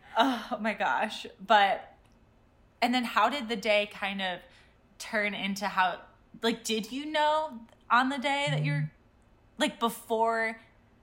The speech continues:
you got surprised by your friends, did you know that you were gonna get proposed to?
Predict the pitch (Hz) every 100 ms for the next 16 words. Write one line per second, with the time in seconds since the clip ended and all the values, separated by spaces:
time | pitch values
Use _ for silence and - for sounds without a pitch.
0 | - 214 208 190 180 208 - 175 180 -
1 | 175 156 160 180 175 - 170 151 151 151
2 | 156 170 175 160 156 156 151 147 - 175
3 | 165 160 156 160 160 147 - 160 - -
4 | -